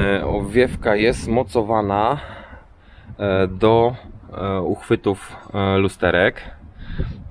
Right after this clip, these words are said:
na tych dwóch prętach fi dwanaście, przymocowana za pomocą tych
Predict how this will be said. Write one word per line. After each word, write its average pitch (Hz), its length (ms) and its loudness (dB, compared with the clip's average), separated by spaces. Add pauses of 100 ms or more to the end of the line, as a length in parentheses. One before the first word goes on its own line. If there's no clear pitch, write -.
(180)
na 107 260 2
tych 87 340 -8
dwóch 92 380 -2
prętach 98 840 -2
fi 98 240 -4
dwanaście, 87 840 0 (480)
przymocowana 92 760 0
za 87 120 -4
pomocą 90 460 -2
tych - 300 -4